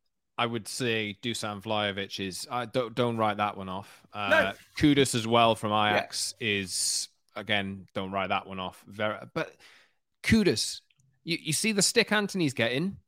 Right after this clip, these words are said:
Speaker 1: Mohamed
Speaker 2: Totally.
Speaker 1: Kudus is twenty-one.
Speaker 2: And that's the problem,
Speaker 1: You
Speaker 2: isn't it?
Speaker 1: know?
Speaker 2: That's what,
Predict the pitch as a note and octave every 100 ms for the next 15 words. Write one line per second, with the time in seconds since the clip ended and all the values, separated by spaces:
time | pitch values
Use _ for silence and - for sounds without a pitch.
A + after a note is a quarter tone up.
0 | _ _ _ - E3+ E3+ C3+ G#3+ D3 C#3
1 | - G#3 F#3+ E3 F#3 C#3 F#2+ _ _ _
2 | _ - - - - _ - D#3+ F#3+ -
3 | G3 G#3 F#3 E3 E3 E3 G#3 G#3 F3